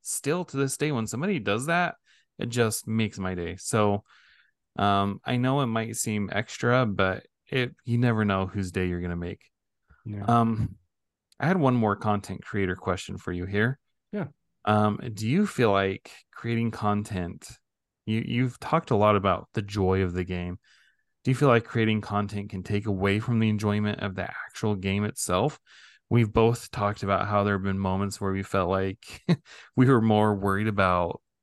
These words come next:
Speaker 1: putting out the next piece of content than actually enjoying the game. And when I was at Gen Con,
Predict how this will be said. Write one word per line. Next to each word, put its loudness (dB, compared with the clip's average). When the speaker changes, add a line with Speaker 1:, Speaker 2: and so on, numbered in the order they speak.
Speaker 1:
putting 4
out 4
the 0
next -2
piece -6
of -8
content 2
than 2
actually 0
enjoying 2
the -2
game. -4
And 4
when 4
I 4
was 2
at 2
Gen 2
Con, 0